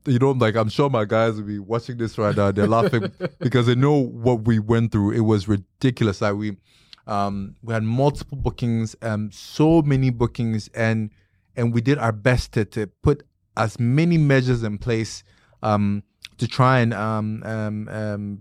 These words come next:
Speaker 1: give the best optimal guest experience as we possibly could. But sometimes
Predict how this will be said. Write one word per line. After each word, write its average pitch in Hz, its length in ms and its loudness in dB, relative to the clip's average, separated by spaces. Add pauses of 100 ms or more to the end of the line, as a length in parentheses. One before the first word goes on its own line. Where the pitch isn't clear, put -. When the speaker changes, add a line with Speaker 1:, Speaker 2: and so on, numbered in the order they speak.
(140)
Speaker 1:
give 127 200 2
the 113 80 2
best 143 340 0
optimal 120 440 2
guest 113 260 0
experience 117 460 -2
as 104 120 -2
we 104 60 -6
possibly 110 480 -8 (280)
could. 101 260 -4 (140)
But - 120 -10
sometimes 139 600 -2